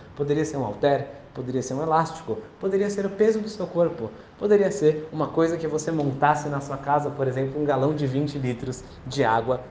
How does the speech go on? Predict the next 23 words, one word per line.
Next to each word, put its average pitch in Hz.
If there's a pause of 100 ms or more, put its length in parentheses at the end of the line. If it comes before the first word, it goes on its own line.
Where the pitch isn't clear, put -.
bem 127
preso. 117 (400)
Tudo 208
isso 196
poderia 190
gerar 196
os 185
estímulos 120 (240)
pra 147 (220)
criação 160
de 139
massa 143
magra. 95 (240)
Até 254
aí 208
tudo 233
bem. 165 (320)
Isso 208 (300)
aparentemente 190
responderia 156 (200)
à 160
nossa 160
questão 165